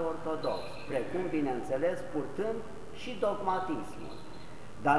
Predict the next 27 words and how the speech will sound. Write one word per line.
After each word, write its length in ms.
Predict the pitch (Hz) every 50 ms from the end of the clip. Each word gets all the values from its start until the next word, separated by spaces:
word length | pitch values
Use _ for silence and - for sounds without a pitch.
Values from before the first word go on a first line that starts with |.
| 151 147 143
acest, 420 | 143 - 196 226 240 226 190 - - - 156 143 -
această 420 | - 185 214 226 214 - - 208 190 - 185
credință 580 | 170 170 160 - 208 214 196 170 139 - 151 135 120 - -
străină 640 | - 127 143 151 185 233 226 196 156 127 107 - - - - - - - - - - - - - - - -
și 280 | - - - 170 226 -
catolicismului 1040 | 214 208 190 185 190 180 175 175 165 151 - 175 175 165 147 - 151 147 143 143 131
și 160 | - - -
ortodoxiei 1000 | 175 170 156 143 - 147 143 139 135 127 - - - 151 143 139 143 165 196 214 302 320 - - - - - - - - - - - - - - - - - - - - -
a 120 | 160 160
fost 400 | 160 156 156 226 233 220 180 147
doar 260 | 156 220 214 214 220 220
de 100 | 220 220 208 165
jertfă, 500 | 160 175 131 101 92 - - - - - - - - - - - - - - - - - - -
ca 60 | 202
o 160 | 220 214 214 214 214
momeală, 480 | 208 208 208 180 131 98 92 - - - - - - - - - - - - - - - - - -
și 60 | -
a 120 | 165 151 151
fost 380 | - - 196 233 233 233 - - - - 190
pusă 320 | 233 254 233 - - 202
exact 440 | 190 180 165 - - 233 233 - -
la 200 | 196 190 170 - 180
hotar 380 | 165 160 - 196 202 202 190 180
între 280 | 175 160 - 160 160 156
catolici 580 | 156 151 147 147 151 190 196 190 185 175 147 -
și 40 | 156
ortodoxi. 640 | 156 151 147 - 135 113 98 90 90 - - -